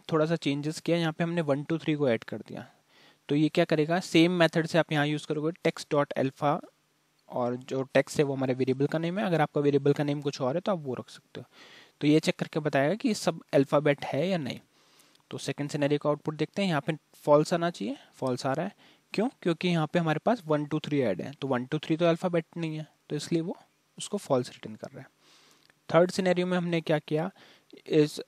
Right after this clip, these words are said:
alpha यूज़ किया टेक्स्ट शर्मित स्पेस के साथ में, तो वहाँ पे देखते हैं क्या आ रहा है आउटपुट। यहाँ पे रिटर्न कर रहा है फॉल्स, ठीक है। तो यहाँ पे is alphabetic में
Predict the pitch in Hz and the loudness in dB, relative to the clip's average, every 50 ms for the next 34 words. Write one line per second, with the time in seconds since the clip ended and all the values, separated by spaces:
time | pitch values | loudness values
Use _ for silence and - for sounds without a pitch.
0 | _ _ 165 156 156 - - 160 156 160 151 151 - - - 170 185 - - 170 | _ _ 2 4 4 4 2 2 2 2 0 -2 -2 0 2 2 2 2 2 0
1 | - - - 151 143 143 156 196 - - - - - - - 151 147 147 - - | 0 -2 -4 -4 -4 -4 -6 -6 -6 -8 -12 -12 -8 -2 0 2 2 0 -2 -4
2 | - 151 - 156 143 - - 151 151 156 - 156 139 131 131 135 - 147 139 143 | -6 -4 -2 -2 -2 -2 -4 -6 -6 -6 -6 -8 -8 -8 -8 -6 -6 -6 -6 -6
3 | 139 - - 160 151 - 156 151 147 147 151 147 151 147 - - 240 - - _ | -8 -8 -10 -12 -8 -6 -6 -6 -4 -6 -6 -8 -8 -10 -10 -12 -12 -14 -16 _
4 | _ _ _ _ _ _ _ _ _ - 147 135 139 - - 147 147 143 143 147 | _ _ _ _ _ _ _ _ _ -6 -4 -4 -2 -2 0 0 0 0 -2 -2
5 | 143 151 143 156 165 180 - - - 76 - - - - - - _ _ _ _ | -2 -2 0 0 -2 -2 -2 -2 -2 -2 -2 -4 -8 -12 -16 -18 _ _ _ _
6 | _ _ _ _ _ _ _ - 160 - 247 247 - - - - _ _ _ - | _ _ _ _ _ _ _ -10 -6 -6 -6 -6 -6 -12 -20 -20 _ _ _ -4
7 | 151 147 135 131 - - 165 - - - 165 151 156 156 151 143 - 156 156 147 | 0 0 0 2 2 0 0 0 0 0 0 2 4 2 2 2 -2 -2 -2 -2
8 | 147 - 165 156 - 165 190 294 | 0 0 -2 -4 -2 -4 -4 -4